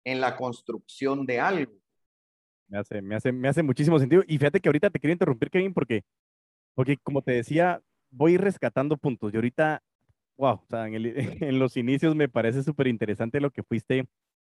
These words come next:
Speaker 2: trayendo a colación y aquí me gusta ir como atándole los puntos a la audiencia también. Lo primero que dijiste, o sea, estabas haciendo, eh, modo sobrevivencia, ¿sí? Modo
Speaker 1: Sí.
Speaker 2: sobrevivencia,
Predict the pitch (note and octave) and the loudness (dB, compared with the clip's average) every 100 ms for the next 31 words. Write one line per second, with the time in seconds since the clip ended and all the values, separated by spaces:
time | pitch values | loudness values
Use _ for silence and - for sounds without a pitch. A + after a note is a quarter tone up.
0 | _ _ A2+ A#2 B2 C3+ C3 B2+ A2 C3 | _ _ -2 0 2 0 0 0 0 0
1 | C3+ C3 - B2 C3 B2 B2 - C3+ B2+ | 0 0 -2 -4 0 0 0 0 -2 -4
2 | C3 A#2 G2+ - B2 C3 C3 A2+ - - | -4 -4 -2 -4 -4 -2 0 -2 -4 -6
3 | B2+ B2 B2+ A#2 G#2 G2 G#2+ G#2+ A2+ G2 | -6 -4 -4 -2 -2 -2 -4 -4 -6 -8
4 | F#2+ F#2+ F#2 _ _ _ _ _ _ _ | -12 -14 -18 _ _ _ _ _ _ _
5 | _ _ - D3+ D#3 F#3 B2 F3+ C3 C#3+ | _ _ 0 2 4 4 4 2 0 -2
6 | - - F#2 _ C3+ A#2 G#2+ - D3+ D3 | -2 -6 -10 _ -2 -2 -2 -6 -2 2
7 | E3+ D#3+ C3+ D3 D#3+ F3 E3+ _ _ _ | 4 2 0 -2 0 0 0 _ _ _
8 | _ _ _ _ _ _ _ - A#2 A#2+ | _ _ _ _ _ _ _ -8 -2 0
9 | A2+ A2+ A2+ - B2+ D#3 F#3 E3+ D3 C3 | 2 0 -2 -4 2 4 4 4 2 4
10 | A#2+ A#2 C3 A2 - _ D#3 G#3 _ _ | 2 2 0 -6 -18 _ -2 -2 _ _
11 | - B2+ E3+ G3 D#3+ C3 - | -6 2 2 4 4 2 -2